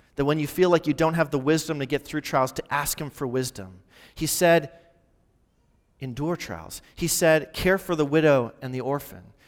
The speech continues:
He said, "Be quick to listen, slow to speak, slow to anger." He said, "Don't show favoritism." He said, "Bridle your tongue." If we just stop there, just with that very short list, just from the book of James, the first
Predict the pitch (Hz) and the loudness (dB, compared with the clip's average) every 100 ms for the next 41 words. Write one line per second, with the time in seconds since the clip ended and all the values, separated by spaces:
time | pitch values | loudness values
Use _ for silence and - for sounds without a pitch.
0 | _ - 160 - 170 156 147 - _ - | _ -4 -2 2 4 4 2 -6 _ -2
1 | 151 - - - 160 139 185 - 82 - | -2 2 0 0 0 0 0 -4 -12 -20
2 | _ _ _ - - 110 104 107 - - | _ _ _ -16 -12 -10 -10 -10 -10 -10
3 | 175 _ - _ _ _ _ _ - - | -14 _ -20 _ _ _ _ _ -18 -14
4 | 107 101 139 151 - - _ - 160 - | -14 -14 -14 -16 -20 -20 _ -4 0 4
5 | 185 143 180 190 196 - 170 - 190 202 | 2 2 2 2 0 0 0 2 2 2
6 | 170 - 117 95 98 107 _ _ - 165 | 2 -6 -8 -12 -16 -20 _ _ -6 -2
7 | - 160 123 143 147 180 185 185 147 139 | 0 -2 -2 0 2 4 2 0 0 -2
8 | - 185 170 107 - _ _ _ _ _ | -2 -2 -2 -4 -14 _ _ _ _ _
9 | _ 151 185 147 196 - - 190 160 139 | _ -4 -4 0 0 0 6 6 6 2
10 | 131 143 180 156 139 120 131 170 190 - | 2 2 -2 -2 -2 -2 -2 0 0 -4
11 | - 165 110 104 - - - 180 - 185 | -4 -4 -4 -6 -6 -10 -6 -6 -6 -10
12 | 156 139 147 131 127 123 107 107 113 131 | -8 -6 -6 -6 -6 -8 -8 -14 -12 -10
13 | 127 | -10